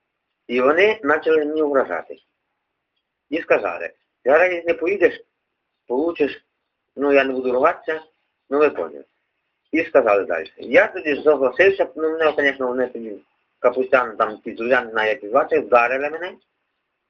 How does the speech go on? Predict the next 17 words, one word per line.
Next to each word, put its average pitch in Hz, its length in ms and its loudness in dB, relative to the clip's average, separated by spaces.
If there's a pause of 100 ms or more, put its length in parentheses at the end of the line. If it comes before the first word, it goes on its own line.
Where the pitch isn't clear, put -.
(280)
Я 139 220 2
поїхав. 143 520 -10 (800)
Поїхав 180 440 2
туди, 139 440 2 (280)
і 117 100 -4
мене 160 320 4
вони 151 220 0
не 147 140 0
повезли 156 460 0
на 135 120 -2
хазяйство 113 420 2
побудувати, 101 600 -2
а 107 120 -2
закрили 151 460 4
мене, 156 240 -2
взяли 127 340 2
металевий 131 560 2